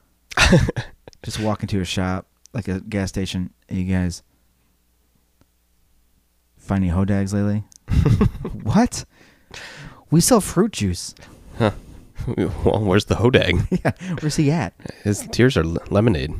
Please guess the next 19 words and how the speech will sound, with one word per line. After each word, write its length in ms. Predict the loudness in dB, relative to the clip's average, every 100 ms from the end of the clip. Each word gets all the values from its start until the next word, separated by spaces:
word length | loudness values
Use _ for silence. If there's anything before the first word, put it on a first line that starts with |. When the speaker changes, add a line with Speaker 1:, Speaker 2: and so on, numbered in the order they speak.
| -8
Speaker 2:
Can 120 | -4
I 20 | -2
draw 180 | 2
him 100 | 2
out? 220 | 2 0 -2
I 60 | -6
just 120 | -2
wanna 120 | -2
drink 140 | -2 -4
his 100 | -6
tears. 420 | -4 -4 -6 -10 -4
Speaker 1:
Yeah. 220 | 0 0 0 -12 _ -20 _ _ _ _
Speaker 2:
"You 100 | -2
guys 180 | 2 2
serve 160 | 2 2
any 140 | 2
hodag 480 | 2 2 2 2 0
tears 260 | 0 0 0
lemonade?" 420 | 2 2 2